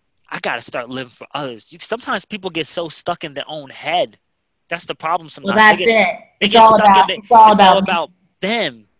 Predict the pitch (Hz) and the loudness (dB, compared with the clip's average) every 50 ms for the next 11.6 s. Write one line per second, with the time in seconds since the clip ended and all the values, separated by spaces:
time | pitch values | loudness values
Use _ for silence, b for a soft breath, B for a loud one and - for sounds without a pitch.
0 | _ _ _ _ _ _ _ _ - 165 185 185 185 180 190 190 185 - - - | _ _ _ _ _ _ _ _ -4 0 2 2 2 2 -2 -4 -6 -8 -10 -10
1 | - - 175 170 160 - 180 180 156 b b b b b _ - 190 247 277 - | -10 -10 -8 -8 -6 -6 -6 -8 -10 b b b b b _ -16 -14 -14 -12 -12
2 | 269 254 220 - - 202 185 208 233 220 147 151 165 185 202 196 202 170 143 - | -12 -14 -12 -12 -10 -8 -6 -6 -6 -8 -8 -8 -8 -6 -6 -8 -10 -12 -14 -18
3 | _ _ _ _ _ _ _ - 143 147 135 127 127 131 147 160 175 175 - - | _ _ _ _ _ _ _ -12 -10 -10 -8 -8 -6 -6 -6 -6 -6 -6 -8 -6
4 | - 175 170 175 - - 160 - - 131 123 127 139 156 185 196 _ _ _ _ | -6 -6 -6 -6 -8 -12 -14 -14 -16 -12 -8 -8 -6 -6 -8 -10 _ _ _ _
5 | _ _ _ _ _ 147 143 139 135 139 147 160 175 165 180 180 180 180 - - | _ _ _ _ _ -20 -20 -18 -14 -10 -8 -8 -8 -8 -10 -14 -16 -18 -20 -20
6 | - 147 135 127 117 110 110 - 127 131 143 151 160 175 170 147 135 143 156 160 | -16 -14 -12 -12 -12 -14 _ -18 -14 -12 -10 -10 -10 -10 -12 -10 -10 -10 -12 -12
7 | 160 147 _ - - _ _ - 147 147 160 165 170 175 156 135 120 131 135 139 | -16 -20 _ -20 -20 _ _ -14 -14 -12 -14 -14 -16 -16 -18 -18 _ -18 -16 -16
8 | 131 131 139 135 131 - - - 143 - 147 151 _ 180 196 214 233 - - - | -18 -18 -18 -16 -14 -10 -8 -8 -6 -6 -8 -8 _ -12 -12 -12 -12 -14 -18 -20
9 | _ _ _ _ _ _ _ _ _ _ _ _ _ _ _ _ _ _ _ _ | _ _ _ _ _ _ _ _ _ _ _ _ _ _ _ _ _ _ _ _
10 | _ _ _ 147 151 165 196 208 - _ _ _ _ _ - 175 185 - - - | _ _ _ -14 -12 -12 -10 -12 -14 _ _ _ _ _ -12 -12 -12 -12 -14 -16
11 | - - - 180 185 185 180 170 160 - - | -16 -14 -12 -12 -12 -12 -12 -12 -12 -14 -18